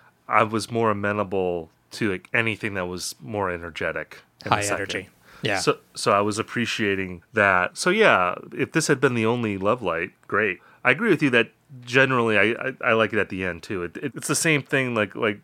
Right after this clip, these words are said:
Speaker 1: when you hear Don't Fade Away. After, like, a long jam and you go into, like, this sort of, like, rock release, like, we're just gonna, after going through this experience of psychedelia, now we're gonna just have a fun dance party.
Speaker 2: Exactly.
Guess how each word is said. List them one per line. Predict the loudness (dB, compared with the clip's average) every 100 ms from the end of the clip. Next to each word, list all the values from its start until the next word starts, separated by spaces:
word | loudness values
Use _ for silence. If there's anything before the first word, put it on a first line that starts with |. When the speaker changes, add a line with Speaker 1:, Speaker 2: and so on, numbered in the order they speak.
| -8
Speaker 1:
when | -4
you | -2
hear | -2
Don't | -2 -2
Fade | -4 -6
Away. | -4 -4 -4 -6 -12 -12 0
After, | 2 4 4
like, | 4
a |
long | 4 4 2
jam | 2 2 4 2
and | 0 -4
you |
go | 0 0 0
into, | -4 -4
like, | -4 -6
this | -6
sort | -4
of, | -4
like, | -4
rock | -2 0 0 -4
release, | -10 -8 -8 -6 -4 -4
like, | -6
we're | -6
just | -6 -6
gonna, | -4 -6 -8 -16 -20 -18 -20 -8
after | -6 -2
going | 0 0
through | -2 -4
this | -2 -2 -4 -8 _ _ -14
experience | -6 -6 -4 0 2 2 0 -2
of |
psychedelia, | 2 2 2 2 4 4 2 2
now | 0 -2
we're | -2
gonna | -4 -6 -6
just | -8 -6
have | -6 -6
a | -12 _ _ _ _ _ -2
fun | 0 0
dance | -4 -6 -8
party. | -8 -8 -8 -6
Speaker 2:
Exactly. | -4 0 0 -2